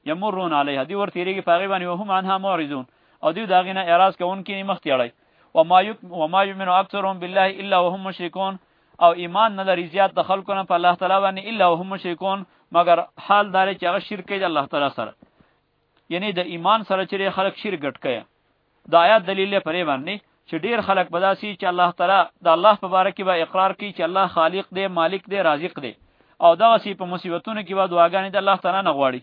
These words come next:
او دغسې نور عبادتونه به د الله تعالی کوي، خو لیکن د هغې سره به د شرک عقیده لري.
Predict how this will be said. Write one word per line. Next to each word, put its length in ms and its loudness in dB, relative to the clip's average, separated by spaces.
او 120 6
دغسې 400 4
نور 220 -4
عبادتونه 560 0
به 120 -2
د 40 0
الله 260 2
تعالی 260 2
کوي، 280 -2
خو 40 -6
لیکن 320 -6
د 100 -2
هغې 300 2
سره 240 0
به 100 0
د 80 -2
شرک 320 -6
عقیده 300 -4
لري. 260 -4